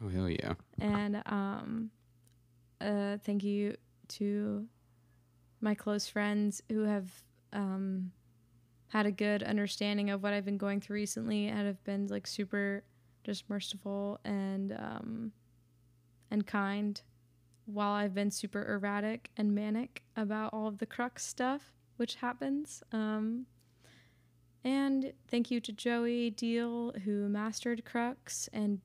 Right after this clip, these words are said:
Speaker 2: just knocked it out of the park. And we're about to meet up again and, uh, do some B-sides and, uh, master it for cassette, which you should look out for.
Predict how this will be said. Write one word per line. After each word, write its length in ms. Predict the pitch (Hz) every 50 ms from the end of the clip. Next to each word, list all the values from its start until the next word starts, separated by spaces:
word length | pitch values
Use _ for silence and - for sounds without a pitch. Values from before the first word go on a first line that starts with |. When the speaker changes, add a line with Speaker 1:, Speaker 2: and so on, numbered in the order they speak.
| _
Speaker 2:
just 220 | - - 196 - 214
knocked 280 | 208 208 214 202 -
it 40 | 214
out 120 | 214 214 214
of 60 | 202
the 60 | 196
park. 360 | - 214 220 240 247 254 - -
And 120 | 220 208 208
we're 80 | 208 208
about 240 | 202 208 208 208 208
to 220 | - 202 202 202 202
meet 200 | 202 208 214 202
up 140 | 208 202 -
again 380 | 196 208 208 208 214 214 208 202
and, 240 | 202 196 196 202
uh, 200 | 214 196 190 185 185
do 140 | 180 196 190
some 180 | - 202 196
B-sides 760 | 185 202 202 196 - - 196 196 196 202 202 202 185 - -
and, 260 | - 208 202 196 190 -
uh, 120 | - - -
master 340 | 220 214 196 180 - - 214
it 100 | 214 -
for 120 | - 247 226 -
cassette, 460 | 214 - - - 240 254 - - - - _ - - _ - _ _ _ _ _ _ - - -
which 180 | 220 - -
you 80 | 208 208
should 200 | - - 202 196
look 120 | 208 202 -
out 160 | 214 220 -
for. 360 | - - 214 208 214 214 226